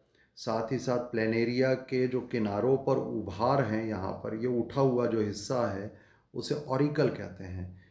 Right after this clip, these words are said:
यहाँ पर भी कई स्पर्श संवेदी mechanoreceptors, touch receptors कीमोरिसेप्टर्स उपस्थित होते हैं, जिनकी सहायता से यह अपने भोजन की पहचान, अपने आवास के पास की स्थिति को,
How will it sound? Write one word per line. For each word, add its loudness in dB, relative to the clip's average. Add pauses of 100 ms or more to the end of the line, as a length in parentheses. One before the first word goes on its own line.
(200)
यहाँ 2
पर 0
भी -2
कई -4
स्पर्श -4
संवेदी -2
mechanoreceptors, -2 (180)
touch -6
receptors -6 (420)
कीमोरिसेप्टर्स 0
उपस्थित -6
होते -6
हैं, -4
जिनकी -4
सहायता -4
से -4
यह -6 (480)
अपने -6
भोजन -4
की -8
पहचान, -6
अपने -12
आवास -2
के -6
पास -8
की -6
स्थिति -10
को, -2